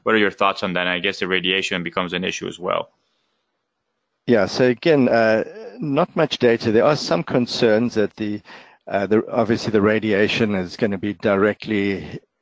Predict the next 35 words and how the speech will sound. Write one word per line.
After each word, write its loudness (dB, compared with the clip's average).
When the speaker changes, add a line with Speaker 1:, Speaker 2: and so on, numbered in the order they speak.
Speaker 2:
in 2
the 0
region 0
of -2
the -4
abdomen, 0
but 0
it, 0
it -4
has 0
been -4
done. 0
One 2
of 4
the 6
concerns 2
is 4
that 0
there 2
may 0
be -2
dilation 0
of -2
the -4
I -2
V -6
C, -4
so 0
it 0
may 0
be -6
difficult 0
to 0
actually -2
get 0